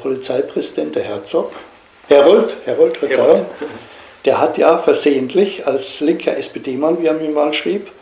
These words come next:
Speaker 1: und Gewerkschaftler wörtlich Zitate übernommen von den Polizisten des Dritten Reichs, ne?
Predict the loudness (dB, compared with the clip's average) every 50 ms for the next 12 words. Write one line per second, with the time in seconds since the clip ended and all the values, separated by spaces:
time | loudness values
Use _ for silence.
0 | -20 -20 -10 -10 -8 -8 -6 -2 0 0 0 0 0 -2 -2 -2 0 0 2 0
1 | 0 -4 -10 -20 -20 -20 -20 -20 _ 2 4 4 4 4 4 2 2 0 0 -4
2 | -6 -8 -6 -4 -2 -2 -2 -2 -4 -2 0 0 0 0 0 -2 -2 -2 -4 -4
3 | -2 -2 -2 -2 -4 -2 -4 -4 -4 -4 -8 -12 -12 -12 -12 -10 -10 -8 -8 -6
4 | -6 -8 -6 -6 -6 -6 -6 -6 -6 -10 -14 -16 -16 -14 -14 -12 -12